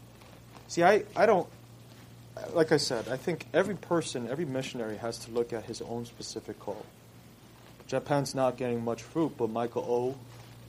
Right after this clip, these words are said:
went to Japan and his ministry is very fruitful, though Japan as a whole is not. Each calling is unique.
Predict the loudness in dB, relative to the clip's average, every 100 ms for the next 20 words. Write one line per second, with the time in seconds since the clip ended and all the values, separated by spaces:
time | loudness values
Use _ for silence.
0 | -20 -16 -8 -8 -6 -4 -4 -4 -6 -8
1 | -6 -8 -8 -6 -6 -6 -6 -6 -4 -4
2 | -6 -6 -8 -8 -12 -12 -20 -20 -20 -20
3 | -20 -20 -20 -10 0 0 0 -4 -4 -4
4 | -4 -6 -4 -2 -2 -2 -4 -4 -4 -6
5 | -18 -20 -20 -20 -20 -20 -20 -20 -20 -20
6 | -20 -20 -4 2 2 0 -8 0 4 4
7 | 2 -6 -8 -12